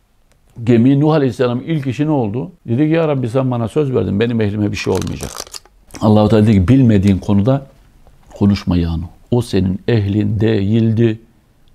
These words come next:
Öz oğlu, öz oğlu halbuki. Allah ne dedi?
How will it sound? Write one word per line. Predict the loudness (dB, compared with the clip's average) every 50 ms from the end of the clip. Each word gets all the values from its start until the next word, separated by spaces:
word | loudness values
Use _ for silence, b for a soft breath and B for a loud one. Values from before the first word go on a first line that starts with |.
| _ _ -12 -6
Öz | -2 0 2 2
oğlu, | 2 2 2 2 2 2
öz | 2 2 2
oğlu | 2 2 2 0 0
halbuki. | -2 -2 -4 -8 -10 -10 -14 -16 _ _ _ _ _ _ _ _ _ _ _ _ _ _ -4
Allah | -2 0 2 2 2 2
ne | 2 2 0
dedi? | 0 -2 -4 -6 -10